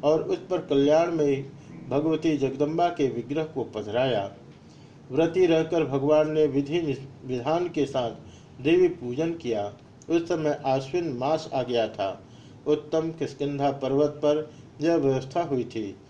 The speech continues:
नौ दिनों तक उपवास करते हुए भगवान राम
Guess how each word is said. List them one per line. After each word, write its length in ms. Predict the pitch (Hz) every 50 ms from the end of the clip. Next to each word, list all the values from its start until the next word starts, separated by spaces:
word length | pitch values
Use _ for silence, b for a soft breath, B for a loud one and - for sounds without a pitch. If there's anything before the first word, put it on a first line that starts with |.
| B B B B B B -
नौ 260 | 135 156 175 185 190
दिनों 280 | 185 180 170 180 180 175
तक 220 | - - 156 - -
उपवास 480 | 147 143 - 143 151 156 160 156 156 - -
करते 340 | 135 135 135 135 170 170
हुए 200 | 151 147 143 139
भगवान 520 | - - 127 120 127 139 147 147 147 139 123
राम 300 | 131 139 139 139 139